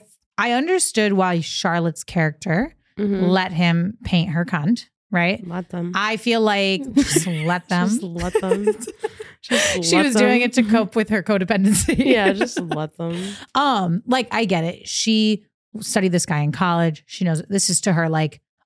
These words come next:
Speaker 1: a once in a lifetime opportunity. I can't believe Charlotte, uppity, n-, nothing wrong with her, but, like, kind of, like,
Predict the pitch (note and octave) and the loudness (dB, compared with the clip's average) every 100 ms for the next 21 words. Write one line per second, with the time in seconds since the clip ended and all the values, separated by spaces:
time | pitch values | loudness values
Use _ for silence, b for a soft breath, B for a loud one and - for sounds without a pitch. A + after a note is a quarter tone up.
0 | - G3+ F3 E3 F3+ D3+ D3 - D3+ E3+ | -4 0 2 0 0 -2 -2 -2 -4 -4
1 | - E3+ E3+ A3+ C4 C4+ _ _ _ _ | -2 0 2 2 0 -4 _ _ _ _
2 | _ _ _ - F3+ - B3 D#3 - D#3+ | _ _ _ -4 -2 0 0 0 -2 -2
3 | E3 E3 C3+ - _ _ _ _ _ _ | 2 2 0 -6 _ _ _ _ _ _
4 | _ - - - G#3 G3+ E3+ E3 G#3 - | _ -8 -4 0 0 0 0 -2 -8 -10
5 | - - A#3 A3 A3+ A3+ A3 - _ G#3+ | -8 -4 0 2 4 2 0 -4 _ 4
6 | G#3+ A3+ B3 F4 E4 C#4+ G#3 F#3+ G3 F#3+ | 6 4 0 2 0 0 0 0 0 0
7 | E3+ E3 A3 A#3+ C4 - | -2 -2 0 0 -2 -4